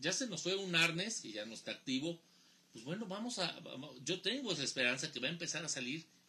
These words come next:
gente a poner, a poner orden, ¿no? O que por lo menos tienen la cosquillita y las ganas de decir: Pues con este telefonito que, que no nada más sirve para, para mandarle un violín a mi tía y desearle buenos días, vamos a usarlo para algo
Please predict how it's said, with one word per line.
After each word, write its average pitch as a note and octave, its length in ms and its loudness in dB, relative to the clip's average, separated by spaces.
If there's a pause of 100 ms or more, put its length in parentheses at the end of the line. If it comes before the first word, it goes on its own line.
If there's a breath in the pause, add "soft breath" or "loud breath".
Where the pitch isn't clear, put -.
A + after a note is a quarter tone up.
gente D#3 480 -2 (580)
a B2 160 -10
poner, C3+ 460 -2
a B2 120 -10
poner D3+ 280 -4
orden, F#3+ 480 -2
¿no? C3+ 80 -4
O C#3 160 -8
que B2+ 60 -2
por A2+ 180 -10
lo A#2 100 -2
menos E3+ 260 -4
tienen F3 180 0
la - 40 0
cosquillita B2 640 -8 (100)
y G#2+ 380 -10
las A2 220 -4
ganas D#3 280 0
de B2+ 80 0
decir: D3 300 0 (320 loud breath)
Pues - 140 -10
con F3 160 -2
este B3+ 200 -4
telefonito D3+ 680 0
que, A#2 240 -4
que A2 140 -8
no C#3 120 -6
nada D#3 180 -4
más D3+ 160 -4
sirve D3 240 -2
para, G2+ 440 -6 (400 loud breath)
para A#2 220 2
mandarle C3+ 380 2
un C#3+ 80 -4
violín B2+ 340 2
a A#2+ 60 4
mi A2 120 -2
tía B2+ 240 4
y B2 80 6
desearle A#2+ 360 0
buenos B2 260 -2
días, C3+ 280 2 (520 loud breath)
vamos D#4 140 2
a F#4 100 -2
usarlo C#4 200 2
para A3 180 4
algo D4+ 160 2